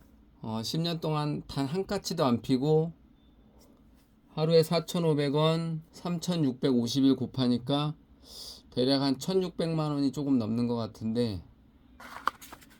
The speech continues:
담배 끊은 걸로는 천육백만 원이지만 건강해진 걸로 하면은 한 일억 정도 번 게 아닐까, 이렇게 생각이 들고,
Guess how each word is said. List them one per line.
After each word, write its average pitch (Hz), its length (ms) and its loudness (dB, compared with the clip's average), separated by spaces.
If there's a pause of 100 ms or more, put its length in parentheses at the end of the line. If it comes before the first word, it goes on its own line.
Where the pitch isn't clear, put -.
(280)
담배 135 480 6
끊은 175 460 -2
걸로는 160 1200 2
천육백만 151 720 0
원이지만 110 920 -2 (880)
건강해진 139 840 2
걸로 131 340 4
하면은 131 440 0
한 127 220 0
일억 123 280 2 (200)
정도 120 680 2 (960)
번 135 220 4
게 143 100 6
아닐까, 113 560 0 (1040)
이렇게 131 300 2
생각이 131 400 2
들고, 113 440 -2